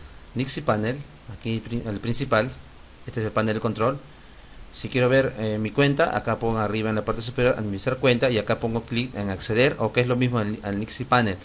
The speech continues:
al panel de control. Voy a dar un clic acá, y listo, me voy aquí. Ahora, eh, luego de haber a-, darle, eh, clic en acti-, en activar la cuenta,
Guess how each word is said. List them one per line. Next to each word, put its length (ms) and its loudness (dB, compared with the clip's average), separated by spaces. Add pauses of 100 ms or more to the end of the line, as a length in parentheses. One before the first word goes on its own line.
(500)
al 100 -4
panel 220 2
de 80 0
control. 320 -2 (120)
Voy 120 -2
a 60 0
dar 80 0
un 60 -4
clic 200 0
acá, 320 0 (1200)
y 100 0
listo, 340 -2
me 100 -4
voy 160 -4
aquí. 160 -14 (880)
Ahora, 300 8 (760)
eh, 680 4
luego 200 6
de 80 8
haber 160 6
a-, 140 4
darle, 420 4 (100)
eh, 180 -2
clic 180 0
en 100 2
acti-, 480 0
en 100 0
activar 400 0
la 60 2
cuenta, 560 4